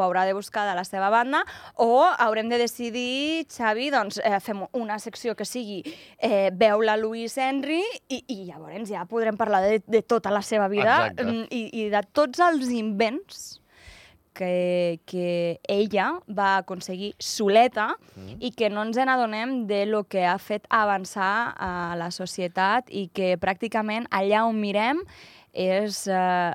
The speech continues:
Speaker 1: firma de la senyora
Speaker 2: De, de
Speaker 1: Henry, o sigui
Speaker 2: Escolta'm una cosa, eh, per tant, estem parlant d'una inventora, eh?
Speaker 1: Estem parlant d'una inventora.
Speaker 2: Però amb majúscules, no?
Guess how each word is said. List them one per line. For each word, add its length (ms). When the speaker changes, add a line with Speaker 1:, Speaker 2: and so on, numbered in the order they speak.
Speaker 1:
firma 800
de 480
la 220
senyora 680
Speaker 2:
De, 40
de 80
Speaker 1:
Henry, 320
o 60
sigui 720
Speaker 2:
Escolta'm 380
una 140
cosa, 380
eh, 360
per 140
tant, 220
estem 260
parlant 200
d'una 140
inventora, 460
eh? 80
Speaker 1:
Estem 260
parlant 280
d'una 120
inventora. 400
Speaker 2:
Però 80
amb 80
majúscules, 560
no? 160